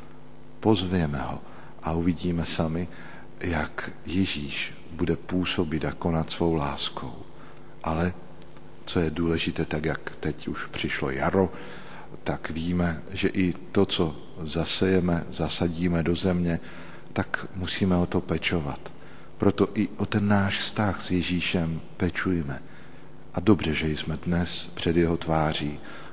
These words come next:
před, eh, také milostnou soškou Panny Marie,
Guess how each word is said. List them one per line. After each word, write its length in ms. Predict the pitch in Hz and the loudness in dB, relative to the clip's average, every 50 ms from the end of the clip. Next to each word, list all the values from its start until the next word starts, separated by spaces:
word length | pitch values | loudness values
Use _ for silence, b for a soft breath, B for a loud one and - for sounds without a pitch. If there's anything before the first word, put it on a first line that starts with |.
| B - | B -8
před, 380 | - - - 85 - - - - | 0 2 2 2 2 0 -6 -10
eh, 440 | - - - - - - - - - 80 78 78 80 80 76 73 - - | -10 -10 -10 -10 -10 -10 -6 -4 -2 0 0 2 0 0 -2 -4 -2 -2
také 520 | - 82 - - 90 82 80 80 80 78 - - - - - - - - - - - - | -2 0 2 2 2 2 2 0 0 -4 -6 -8 -10 -10 -10 -10 -8 -8 -8 -10 -10 -6
milostnou 500 | - 87 92 95 90 82 - - 92 87 | -2 4 4 4 4 4 2 2 2 2
soškou 460 | 80 - - 90 - - - 90 80 78 | 2 2 2 2 2 2 0 0 0 0
Panny 340 | - - 80 80 80 82 | 0 0 0 2 2 0
Marie, 460 | 78 80 80 82 80 76 78 73 69 | 2 2 2 2 2 0 -2 -4 -4